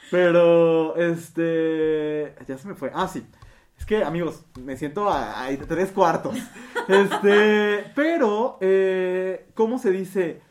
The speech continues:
Speaker 1: "Ando con una niña", ¿no?
Speaker 2: Ugh.
Speaker 1: Una niña bonita. Y es una cuestión de infantilizar,
Speaker 2: Ugh.
Speaker 1: pero también de volver... Y digo, también yo que, nosotros que trabajamos con adolescentes, también hemos escuchado que las mujeres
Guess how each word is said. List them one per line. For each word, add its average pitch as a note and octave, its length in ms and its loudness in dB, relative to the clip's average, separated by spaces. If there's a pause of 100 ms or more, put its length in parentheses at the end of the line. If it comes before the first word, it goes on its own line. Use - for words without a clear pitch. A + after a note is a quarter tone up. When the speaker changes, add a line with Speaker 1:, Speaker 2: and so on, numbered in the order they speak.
(240)
Speaker 1:
"Ando F3 220 -6
con E3+ 100 -2
una D#3 160 -6
niña", C#3 480 -12 (460)
¿no? C4 320 -2
Speaker 2:
Ugh. G4 100 -14 (220)
Speaker 1:
Una G#3+ 100 -4
niña G#3+ 160 0
bonita. D3 580 -8
Y C3+ 80 -6
es D3+ 80 -6
una F#3 140 -8
cuestión C#3+ 300 -10
de D3+ 160 -4
infantilizar, C#3+ 880 -6
Speaker 2:
Ugh. - 40 -8
Speaker 1:
pero D#3 160 -4
también D#3+ 360 -8
de A3+ 60 -2
volver... D#3 360 -8 (340)
Y A3+ 60 -4
digo, D#4 340 2
también G3 380 -4 (260)
yo E3+ 200 -6
que, F3+ 100 -4
nosotros E3+ 320 -10
que - 80 -20
trabajamos D3+ 340 -10
con D#3 120 -10
adolescentes, D#3 500 -6
también D#3 480 -6
hemos C#3 180 -12
escuchado B2+ 380 -12
que - 80 -12
las G2+ 180 -12
mujeres B2 440 -12